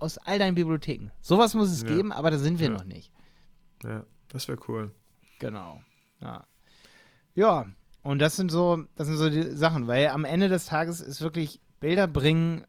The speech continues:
Speaker 1: und auch Videos bringen die U S P von jedem Unternehmen an die Oberfläche,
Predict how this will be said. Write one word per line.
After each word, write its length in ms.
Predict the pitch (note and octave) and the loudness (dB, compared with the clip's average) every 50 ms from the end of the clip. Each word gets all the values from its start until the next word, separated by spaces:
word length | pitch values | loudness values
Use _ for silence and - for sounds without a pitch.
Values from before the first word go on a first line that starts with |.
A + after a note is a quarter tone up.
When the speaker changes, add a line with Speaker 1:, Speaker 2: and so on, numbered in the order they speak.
| _ _ _ | _ _ _
Speaker 1:
und 160 | D3 C#3 C#3 | -4 -2 -2
auch 160 | C3+ C#3 B2 | -2 0 0
Videos 280 | C#3 D#3 E3+ E3 D3 - | 0 2 2 2 0 -2
bringen 220 | - C#3 C#3+ D3+ | -4 -4 -2 -2
die 140 | C#3+ C3 C#3 | 0 0 0
U 40 | C#3 | -2
S 140 | C3 - | -2 -4
P 200 | - - F#3 G#3 | -6 -8 -8 -8
von 160 | G3 - F#3 F3+ | -6 -6 -4 -2
jedem 200 | F3+ F#3 F3+ F3+ | -2 -2 -4 -4
Unternehmen 440 | F3+ E3+ E3+ D#3 D#3 E3 E3+ E3 | -4 -4 -2 0 0 0 0 0
an 80 | D3+ C#3+ | -2 -4
die 80 | C3+ C#3 | -2 -2
Oberfläche, 540 | D3 D3+ E3+ E3+ - F#3+ F#3 - - B3+ | 0 0 0 0 0 -2 -4 -4 -6 -10